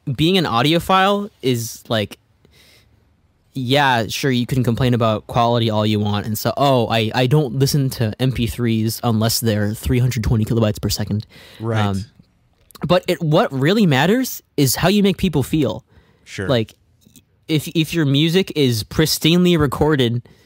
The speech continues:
Speaker 1: and is just not interesting, then what does it matter? You know, it's so much better to have music that is interesting to somebody or strikes some emotional chord with them, um, that is recorded, like, with your iPhone or something. It's
Speaker 2: Absolutely.
Speaker 1: all about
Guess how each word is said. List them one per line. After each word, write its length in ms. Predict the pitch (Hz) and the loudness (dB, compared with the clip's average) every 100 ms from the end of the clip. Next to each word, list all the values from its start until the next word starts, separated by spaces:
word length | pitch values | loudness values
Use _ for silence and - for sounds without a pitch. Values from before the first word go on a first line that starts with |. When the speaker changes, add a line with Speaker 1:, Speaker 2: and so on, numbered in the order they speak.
| _ _ _ _ _ 139 | _ _ _ _ _ 0
Speaker 1:
and 360 | 127 117 104 - | 2 0 -2 -2
is 180 | 139 107 | -2 0
just 220 | 131 123 | 0 2
not 200 | 131 131 | 2 2
interesting, 520 | 139 160 143 127 117 | 0 0 0 0 0
then 180 | 117 117 | 2 2
what 140 | 143 | 0
does 160 | 151 - | 0 0
it 60 | |
matter? 420 | 120 135 120 101 - _ - | 0 2 0 -2 -8 _ -4
You 160 | 117 113 | 0 2
know, 160 | 101 120 | 0 -2
it's 160 | 120 | -4
so 160 | - 160 | -2 0
much 220 | 160 143 | 2 0
better 240 | 127 160 147 | 0 2 2
to 100 | 123 | 0
have 360 | 117 113 113 - - - | 0 0 -2 -8 -20 -6
music 420 | 123 131 135 135 131 | 0 2 2 2 2
that 180 | 113 | 0
is 280 | 113 107 - | 0 -2 -4
interesting 580 | 131 160 202 156 127 113 | -4 -2 0 -2 -2 -2
to 100 | 110 | -2
somebody 440 | - 107 107 110 107 | -4 -2 -2 -2 -2
or 180 | 110 | -2
strikes 380 | 101 - 123 123 | -4 -2 -2 -2
some 120 | 139 | -2
emotional 440 | 117 123 131 131 113 | 0 0 0 -2 -2
chord 320 | - 135 160 | 0 0 0
with 160 | 135 - | -2 -2
them, 260 | 101 101 - - - - - _ | -2 -4 -8 -20 -20 -20 -20 _
um, 400 | 120 110 107 98 - - - | 0 2 2 0 -4 -12 -6
that 360 | 117 117 113 | 0 0 0
is 260 | 123 117 120 | 0 -2 -2
recorded, 360 | 123 160 147 131 | -2 0 0 0
like, 160 | 131 | -2
with 120 | 139 127 | -2 -2
your 100 | 127 | 0
iPhone 440 | 170 180 113 101 - | 2 2 0 -2 -4
or 80 | 120 | -2
something. 340 | 117 - 107 | -2 -4 -6
It's 60 | 104 | -4
Speaker 2:
Absolutely. 280 | 123 135 135 | -2 0 2
Speaker 1:
all 320 | 139 170 165 | 4 4 2
about 380 | 135 117 113 | 2 2 0